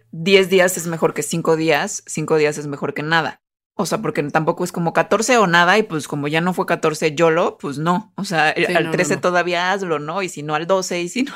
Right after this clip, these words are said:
Speaker 1: al once. <laughs>
Speaker 2: Sí, totalmente.
Speaker 1: Ahora, durante la cena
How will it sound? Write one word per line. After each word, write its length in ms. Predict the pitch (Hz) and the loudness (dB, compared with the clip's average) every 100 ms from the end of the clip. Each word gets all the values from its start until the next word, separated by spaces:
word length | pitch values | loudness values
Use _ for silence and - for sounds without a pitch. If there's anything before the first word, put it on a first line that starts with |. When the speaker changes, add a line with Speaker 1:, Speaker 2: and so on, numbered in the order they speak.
| - | -6
Speaker 1:
al 160 | 302 - | -2 2
once. 540 | 466 359 - - 185 - | 0 0 -6 -6 -8 -12
<laughs> 720 | 370 359 285 294 - 277 - 240 - - 277 254 | -12 -10 -8 -8 -8 -10 -8 -8 -10 -14 -10 -6
Speaker 2:
Sí, 120 | 180 | -4
totalmente. 680 | 180 151 170 170 165 156 240 - | -4 -6 -8 -6 -8 -10 -14 -6
Speaker 1:
Ahora, 280 | - 196 190 | 4 6 6
durante 340 | 196 196 196 | 2 0 0
la 160 | 208 208 | 0 0
cena 560 | 247 254 240 247 - | -2 -2 0 -2 -6